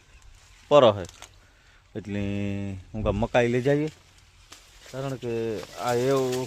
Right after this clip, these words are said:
ખાવા જેવી થઈ ગઈ અને એવું મને થાય કે વહેમી નહીં લાગે. આ મારે મૂનથી તો કાવા આ, આ જોઈ જણી, આ અંબાઈને જ. એટલે હા, સાત આઠક ફૂટની તો થઈ ગઈ લંબાઈ.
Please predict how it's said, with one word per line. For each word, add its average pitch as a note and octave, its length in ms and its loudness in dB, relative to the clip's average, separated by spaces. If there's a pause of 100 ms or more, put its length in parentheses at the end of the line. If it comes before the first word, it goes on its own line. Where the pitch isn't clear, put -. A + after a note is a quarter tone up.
ખાવા D3 260 2
જેવી C#3 220 -2
થઈ F3 220 0
ગઈ C3 180 4
અને B2 160 0 (240)
એવું C3 200 4
મને C#3+ 120 4
થાય D#3 200 4
કે G#2 140 2
વહેમી C#3 380 4
નહીં F3 180 2
લાગે. A2 280 0 (1300)
આ G#2 100 -6
મારે B2+ 260 8
મૂનથી D#3 480 4
તો E3 60 10
કાવા D3+ 400 8
આ, A2 60 6 (120)
આ C3 60 6
જોઈ B2 280 6
જણી, G2+ 220 -4 (760)
આ A#2 140 -6
અંબાઈને C3 440 2
જ. - 60 -12 (460)
એટલે G2+ 140 -8 (100)
હા, - 160 0 (380)
સાત A#2+ 200 -2
આઠક C3 400 -2
ફૂટની D3 320 -4
તો C#3+ 80 0
થઈ C#3 180 0
ગઈ G2 140 0
લંબાઈ. C3 300 0